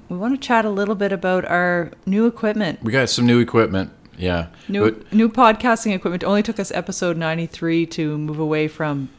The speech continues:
Speaker 1: a s-, this awkward
Speaker 2: really
Speaker 1: mic,
Speaker 2: awkward mic
Speaker 1: mic
Speaker 2: that kept coming down on us because the,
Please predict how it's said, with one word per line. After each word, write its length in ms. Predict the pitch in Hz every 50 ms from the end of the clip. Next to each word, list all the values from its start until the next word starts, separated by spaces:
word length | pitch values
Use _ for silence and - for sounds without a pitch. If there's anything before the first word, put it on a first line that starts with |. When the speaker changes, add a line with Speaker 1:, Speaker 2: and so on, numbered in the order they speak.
| _ -
Speaker 1:
a 80 | - -
s-, 160 | - - -
this 460 | - - 147 160 156 147 143 - - - - - _ - - - -
awkward 220 | 165 160 165 104 104
Speaker 2:
really 220 | 107 - 104 101
Speaker 1:
mic, 100 | 165 160 - 151 - -
Speaker 2:
awkward 300 | - 98 92 90 85 85
mic 260 | 90 90 95 - 82
Speaker 1:
mic 60 | - -
Speaker 2:
that 180 | 98 85 -
kept 280 | - - 104 90 - -
coming 280 | - 104 95 92 87
down 240 | 82 92 90 92 92
on 100 | 92 90
us 120 | 92 90 -
because 360 | - 85 - 98 87 82 78
the, 240 | - 90 87 85